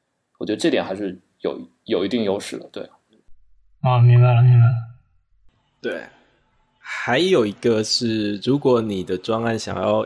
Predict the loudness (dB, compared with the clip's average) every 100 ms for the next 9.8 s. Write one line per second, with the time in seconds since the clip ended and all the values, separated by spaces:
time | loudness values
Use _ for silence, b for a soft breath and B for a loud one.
0 | -6 -18 -2 0 0 -6 -10 -10 -10 -8
1 | -2 0 0 -2 -2 -2 -2 -6 -8 -10
2 | -12 -8 -6 -6 -8 -10 -10 -8 -8 -10
3 | -12 -8 -6 -6 -8 -10 -12 -10 -10 -10
4 | -12 -10 -8 -10 -10 -12 -10 -10 -10 -14
5 | -10 -8 -6 -10 -16 -16 -16 -20 _ _
6 | _ -14 -8 -6 -4 -4 -4 -6 -4 -2
7 | -2 -4 -8 -12 -8 -6 -6 -6 -8 -6
8 | -6 -6 -8 -4 0 0 -2 -2 -2 -2
9 | -4 -6 -8 -6 -6 -6 -8